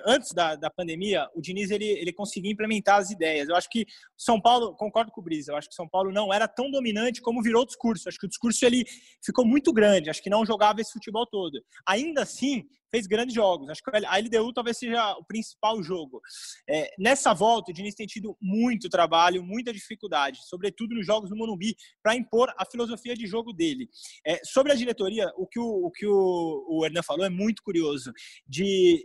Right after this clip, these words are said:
deixar o Diniz no cargo é uma forma de também se blindar. O Raí ontem falou essa sonora que, essa, essa fala que você disse aqui, Raza, é, que ele se acha mais responsável do que o Diniz. É, acho que isso é muito emblemático.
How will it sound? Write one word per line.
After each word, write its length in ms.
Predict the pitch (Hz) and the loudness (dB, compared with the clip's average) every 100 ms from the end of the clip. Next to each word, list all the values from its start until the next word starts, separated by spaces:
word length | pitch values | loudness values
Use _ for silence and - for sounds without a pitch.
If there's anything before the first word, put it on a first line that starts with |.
| - | -2
deixar 440 | 165 202 - 254 294 | 2 2 4 4 4
o 60 | |
Diniz 300 | 214 220 208 | 2 -4 -6
no 140 | 190 170 | -8 0
cargo 420 | 202 220 196 165 170 | 4 4 2 -6 -8
é 60 | |
uma 180 | 190 202 | -4 -4
forma 300 | - 220 226 | -4 -8 -8
de 120 | 208 | -10
também 340 | 226 233 240 262 | -10 -8 -8 -8
se 140 | - | -10
blindar. 400 | 185 170 147 131 - - - - | -10 -4 0 0 -2 -20 -14 -2
O 80 | |
Raí 220 | 175 214 233 | 2 4 2
ontem 200 | 240 233 | 0 -4
falou 220 | 214 214 | -2 0
essa 180 | 208 208 | -2 -4
sonora 320 | 208 208 208 | -4 -2 -2
que, 140 | - 196 | -4 -4
essa, 300 | 165 - 170 | -4 -2 -2
essa 200 | 143 175 | -2 -4
fala 240 | - 190 190 | 2 2 0
que 100 | 180 | -6
você 220 | 185 185 | -10 -10
disse 240 | 180 - | -10 -10
aqui, 200 | 165 165 | -8 -8
Raza, 360 | 147 127 123 123 _ - - - | -6 -6 -6 -10 _ -20 -14 -8
é, 120 | 156 | -8
que 160 | - 214 | -2 0
ele 100 | 247 | 0
se 140 | - | 0
acha 260 | 214 220 196 | 0 0 -4
mais 200 | 214 226 | -6 -6
responsável 680 | 214 208 175 - 208 208 208 | -10 -16 -12 -2 0 0 -6
do 100 | 196 | -12
que 120 | 214 | -14
o 20 | |
Diniz. 500 | 185 165 151 - - - - _ | -10 -8 -8 -8 -12 -16 -20 _
É, 120 | 147 - | -4 0
acho 180 | 156 - | -2 0
que 80 | 220 | -4
isso 140 | 262 | 0
é 20 | |
muito 240 | 214 240 247 | 0 0 -2
emblemático. 840 | 233 240 185 180 180 - - 131 | -2 0 2 0 -2 -10 -16 -18